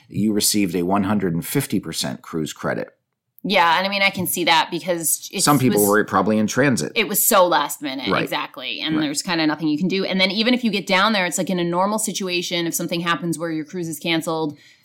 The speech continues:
Speaker 2: all right, now you're down in Florida.
Speaker 1: Hey, let's go to the
Speaker 2: Um,
Speaker 1: parks.
Speaker 2: Right,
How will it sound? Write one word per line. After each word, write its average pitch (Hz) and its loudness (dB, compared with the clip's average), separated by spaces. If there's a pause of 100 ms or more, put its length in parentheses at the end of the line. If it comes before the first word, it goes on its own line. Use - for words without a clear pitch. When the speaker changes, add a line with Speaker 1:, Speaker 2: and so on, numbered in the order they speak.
Speaker 2:
all 185 6
right, 170 2
now 175 2
you're 170 -2
down 165 0
in 170 0
Florida. 165 2 (140)
Speaker 1:
Hey, 135 2
let's 98 2
go 156 6
to 151 6
the 151 2
Speaker 2:
Um, 156 0
Speaker 1:
parks. 143 0
Speaker 2:
Right, 190 4